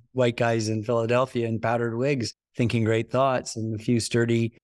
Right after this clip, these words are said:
militiamen in Concord and Lexington withstanding the greatest military force on earth. And it's a hell of a lot more complicated than that, involving, again,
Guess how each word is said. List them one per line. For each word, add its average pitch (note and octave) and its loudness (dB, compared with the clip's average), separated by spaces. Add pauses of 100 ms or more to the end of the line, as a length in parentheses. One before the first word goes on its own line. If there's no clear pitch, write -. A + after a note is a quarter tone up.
(120)
militiamen B2 2
in A#2 0
Concord A#2+ -4
and A2+ 0
Lexington A#2 0 (340)
withstanding A#2 2
the A2+ 0
greatest A#2 0 (160)
military B2 2
force A#2+ 0
on A#2+ 0
earth. C#3 2
And A2+ -4 (340)
it's C3 -2
a A2+ 0
hell A2+ 0
of G#2 0
a G#2 -2
lot G#2 -2
more G#2+ -8
complicated G2+ -8
than G#2 -12
that, G#2+ -10
involving, A2+ 0
again, A2+ -2